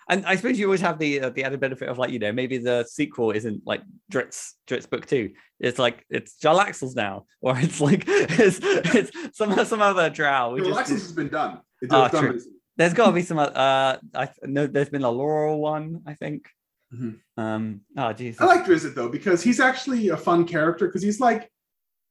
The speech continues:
Speaker 2: he's the big, awesome hero.
Speaker 1: Mm-hmm.
Speaker 2: Yes, he's a Mary Sue 'cause he has all these powers and he's
Speaker 1: What?
Speaker 2: awesome and great, but he's humble and introspective.
Speaker 1: Yeah.
Speaker 2: I
Speaker 1: What's
Speaker 2: like that.
Speaker 1: what's the name of, uh, Drizzt is,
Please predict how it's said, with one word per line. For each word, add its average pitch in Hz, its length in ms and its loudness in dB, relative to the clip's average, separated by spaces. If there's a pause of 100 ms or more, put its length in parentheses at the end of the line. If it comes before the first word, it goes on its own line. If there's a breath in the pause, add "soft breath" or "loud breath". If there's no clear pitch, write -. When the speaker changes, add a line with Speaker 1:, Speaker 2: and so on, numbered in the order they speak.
(100)
Speaker 2:
he's 214 260 0
the 208 80 4
big, 175 340 4
awesome 165 380 -2
hero. 151 520 -4
Speaker 1:
Mm-hmm. 151 160 -6
Speaker 2:
Yes, 208 220 0
he's 185 160 -6
a 170 60 2
Mary 160 300 -2
Sue 151 220 -6
'cause 147 160 -4
he 139 120 -6
has 139 240 -6
all 135 120 -6
these 135 140 -8
powers 127 440 -4
and 127 100 -2
he's 127 80 0
Speaker 1:
What? - 80 0
Speaker 2:
awesome 123 300 -6
and 117 140 -10
great, - 220 -2 (240 loud breath)
but 180 140 6
he's 254 400 2 (720)
humble 202 720 6
and 139 120 -2
introspective. 147 800 -4 (180)
Speaker 1:
Yeah. 170 80 -14 (160)
Speaker 2:
I 143 80 -4
Speaker 1:
What's 165 260 4
Speaker 2:
like 101 100 -4
that. - 100 -12 (100)
Speaker 1:
what's 208 240 -4
the 240 60 -6
name 233 200 -4
of, 170 120 -2
uh, 147 220 4
Drizzt - 680 -10
is, 107 280 -8